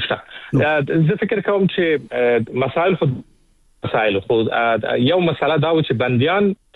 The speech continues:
Speaker 1: شرط و په موافقتنامه کې چې باید بندیان خوشي سي او د بندیان د خوشي کېدو وروسته قرار په دې و چې د مارچ په میاشت کې خبرې اترې پیل شوې، په رسم د مارچ کې. لکه چې بندیان به خوشي کېدو، لږ ځنډ پکې راغی، څه کسان پاتې وو، طالبان هم حاضر نه وو چې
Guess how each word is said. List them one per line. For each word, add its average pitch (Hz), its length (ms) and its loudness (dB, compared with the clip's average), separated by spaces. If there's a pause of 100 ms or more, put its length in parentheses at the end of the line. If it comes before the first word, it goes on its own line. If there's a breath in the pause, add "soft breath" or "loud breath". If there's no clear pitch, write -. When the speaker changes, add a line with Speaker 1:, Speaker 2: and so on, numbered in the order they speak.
(120)
Speaker 1:
شرط 175 260 0
و 151 40 2
په 123 260 0
موافقتنامه 123 640 0
کې 135 40 -4
چې - 120 -2
باید 117 220 2
بندیان 107 400 0
خوشي 170 300 0 (100)
سي 160 160 0 (400 loud breath)
او 127 120 2
د 120 80 2
بندیان 127 400 2
د 131 60 2
خوشي 123 280 -2
کېدو 127 180 2
وروسته 135 360 2
قرار 131 240 0
په 131 160 0
دې 127 80 0
و 143 160 4
چې 131 140 -4
د 117 100 2
مارچ 170 360 0
په 139 80 0
میاشت 127 280 0
کې 127 100 -6
خبرې 117 220 0
اترې 107 360 0
پیل 104 180 0
شوې، 101 180 -2
په 120 100 0
رسم 123 460 0
د 117 60 2
مارچ 113 460 0
کې. - 80 -2
لکه 139 280 0
چې 127 120 -2
بندیان 135 400 0
به 160 80 2
خوشي 151 280 0
کېدو، 151 300 2 (360 loud breath)
لږ 151 140 2 (140)
ځنډ 180 200 2
پکې 180 200 -2
راغی، 160 260 2
څه 156 120 -2
کسان 143 340 -2
پاتې 185 300 0
وو، 160 180 4
طالبان 143 420 0
هم 147 140 -2
حاضر 143 260 2
نه 170 140 2
وو 208 140 4
چې 135 200 -2